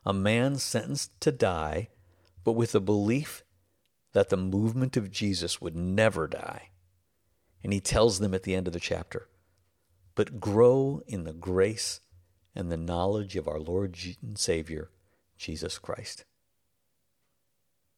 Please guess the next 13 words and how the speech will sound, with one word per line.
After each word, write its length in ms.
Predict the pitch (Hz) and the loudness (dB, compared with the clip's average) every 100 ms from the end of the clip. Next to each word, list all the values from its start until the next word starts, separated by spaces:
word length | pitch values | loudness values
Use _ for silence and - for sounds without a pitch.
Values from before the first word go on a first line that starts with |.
| _ _ _ _ _ _ _ - | _ _ _ _ _ _ _ -2
The 80 | |
whole 200 | 98 101 | 2 2
chapter 460 | 101 - 104 92 95 | 2 2 2 2 0
tells 300 | - 87 87 | 0 0 0
us 120 | 82 | -4
that 200 | - 92 | -8 -8
God 440 | 87 95 104 110 107 | -2 0 0 0 -2
has 260 | - 92 | -2 -2
a 120 | 87 78 | -2 -6
plan 640 | - - 90 82 - - - _ _ _ - _ _ _ | -10 -4 -4 -4 -8 -14 -18 _ _ _ -20 _ _ _
for 140 | - | -12
your 160 | 82 78 | -10 -4
life, 520 | 80 131 147 - - | 2 4 2 -2 -12